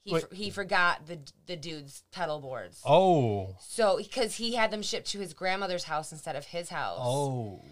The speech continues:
Speaker 1: So, um, but we're really getting ahead of ourselves. Um, the, he, he sent me the day before this show, which was a ska show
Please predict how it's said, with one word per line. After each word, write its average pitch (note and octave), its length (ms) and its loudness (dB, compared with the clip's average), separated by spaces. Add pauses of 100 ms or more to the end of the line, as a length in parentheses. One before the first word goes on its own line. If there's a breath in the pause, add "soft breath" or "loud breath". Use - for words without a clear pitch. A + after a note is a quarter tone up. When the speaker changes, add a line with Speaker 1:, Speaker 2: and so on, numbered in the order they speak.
(240 soft breath)
Speaker 1:
So, G3+ 800 6 (480)
um, F#3+ 560 0
but G#3+ 240 4 (120)
we're C#4 220 0
really B3 200 4
getting F#3 260 0
ahead F#3+ 220 2
of F3+ 80 -2
ourselves. C#3 840 -4 (560)
Um, F3+ 720 0 (960)
the, A3 80 -4
he, - 340 -12 (1300 loud breath)
he B3+ 180 -4
sent B3 280 4
me A#3 120 -2
the G#3 120 -4
day G#3 380 2
before G#3 920 0 (140)
this F#3 240 -2
show, E3+ 380 2
which D#3+ 220 -2
was E3 160 -4
a F#3 80 -6
ska D#3+ 400 0
show D3 480 -4